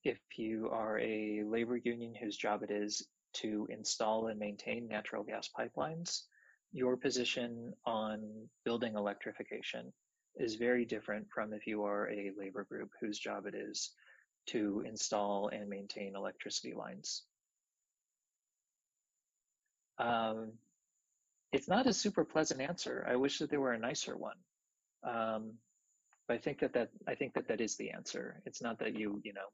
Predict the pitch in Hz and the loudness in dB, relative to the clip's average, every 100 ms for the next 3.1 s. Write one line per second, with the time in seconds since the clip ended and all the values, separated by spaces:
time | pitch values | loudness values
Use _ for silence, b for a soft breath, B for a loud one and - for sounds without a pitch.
0 | _ 127 123 123 123 107 123 107 104 101 | _ 2 2 2 2 0 -8 -4 -4 -4
1 | - 104 - 104 101 98 - 104 98 98 | -6 -6 -4 -6 -4 -8 -10 -10 -8 -4
2 | 98 107 - 98 98 98 - 104 107 110 | -4 -4 -6 -8 -8 -12 -6 -4 -4 -6